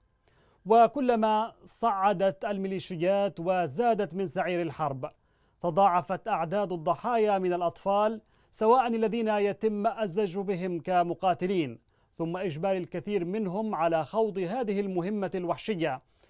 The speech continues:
أو ممن تستهدفهم نيرانها في مختلف المدن. ومع تناقص أعداد مقاتليها واحتفالها بما تسميه يوم الشهيد، ها هي الميليشيات الحوثية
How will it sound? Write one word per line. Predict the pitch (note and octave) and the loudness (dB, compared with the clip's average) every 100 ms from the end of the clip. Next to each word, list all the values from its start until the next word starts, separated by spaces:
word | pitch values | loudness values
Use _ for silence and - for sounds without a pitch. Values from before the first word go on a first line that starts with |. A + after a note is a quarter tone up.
| _ _ - | _ _ -4
أو | F3+ | -2
ممن | F3+ G3+ F#3 F3 | 0 -2 -4 -4
تستهدفهم | F#3 - F3 E3+ G#3 G#3+ G3+ G#3+ A#3+ - | -8 -6 -6 -6 -2 0 0 -2 -4 -10
نيرانها | E3+ F#3 F#3 G3+ G3+ F3+ F#3+ F#3+ | -6 -2 0 0 0 0 2 2
في | F3+ F#3 | 0 -4
مختلف | E3 D3+ - G#3 F3+ | -4 -6 -6 -4 -2
المدن. | F3+ D#3+ D3 C#3+ A#2+ - _ _ _ _ _ _ | -2 -2 -2 -4 -8 -18 _ _ _ _ _ _
ومع | E3 F3+ E3 E3+ | 0 2 2 2
تناقص | F3 F3+ - D#3+ | 2 -2 -2 -6
أعداد | G3 F3 D#3 F3+ E3+ | -2 -2 0 0 0
مقاتليها | E3+ - F3+ - G3 F#3 C#3 B2 - _ _ _ - | -4 -2 -2 -2 -2 -2 -2 -6 -10 _ _ _ -6
واحتفالها | D3 - E3 G3 F#3 F#3 | -6 -6 -4 -2 -2 -4
بما | F#3 F3+ | -2 -2
تسميه | F3 E3 F#3+ G3+ G#3+ F3 | -2 -6 -4 -2 -2 -2
يوم | G3 F#3+ F#3 | -2 -2 -4
الشهيد، | - E3 G3 A3 G3+ A3+ _ _ _ _ - | -4 -4 -2 -2 -4 -8 _ _ _ _ -2
ها | A#3 | 0
هي | A3+ | 4
الميليشيات | A3 G#3 G#3 D3 F#3+ G3+ G#3 G3+ G#3 | 2 2 -4 -4 0 2 2 0 -4
الحوثية | F3 G3 E3+ F#3+ D3+ C3+ | -6 -8 -4 -4 -2 -4